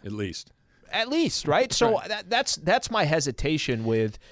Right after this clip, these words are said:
Speaker 2: people getting on the board, on board of saying, "Go get one sixteen."
Speaker 1: I have no good rebuttal for <laughs> any of that because I think you're,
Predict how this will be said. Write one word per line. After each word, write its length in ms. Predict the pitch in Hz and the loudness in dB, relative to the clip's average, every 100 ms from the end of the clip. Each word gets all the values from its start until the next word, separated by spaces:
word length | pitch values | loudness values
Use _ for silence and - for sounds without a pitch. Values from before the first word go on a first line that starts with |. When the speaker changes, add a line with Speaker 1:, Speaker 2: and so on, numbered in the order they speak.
| - | -8
Speaker 2:
people 320 | - 180 190 156 | 0 2 4 2
getting 320 | 143 147 139 | 4 2 4
on 180 | 135 127 | 4 2
the 80 | |
board, 340 | 101 123 139 135 | 2 2 4 2
on 180 | 131 131 | 2 0
board 280 | 113 127 135 | 2 2 2
of 80 | 120 | 0
saying, 260 | - 123 110 | -2 0 0
"Go 120 | 123 | 0
get 160 | 117 98 | 0 -2
one 180 | 117 | -4
sixteen." 520 | 101 104 - 104 90 - | -4 -8 -8 -8 -10 -4
Speaker 1:
I 160 | 139 160 | 0 2
have 180 | 151 | 2
no 360 | 117 120 123 123 | 0 -4 -2 -4
good 300 | - 120 104 - _ _ _ _ | -4 -6 -6 -12 _ _ _ _
rebuttal 420 | 123 107 110 117 127 | -8 -6 -4 -4 -4
for 180 | - | -4
<laughs> 100 | 156 | -2
any 80 | 190 | 0
of 80 | 139 | 0
that 240 | 131 143 | 0 0
because 180 | - 113 | -2 -6
I 60 | 113 | -4
think 160 | 123 | -6
you're, 80 | 113 | -8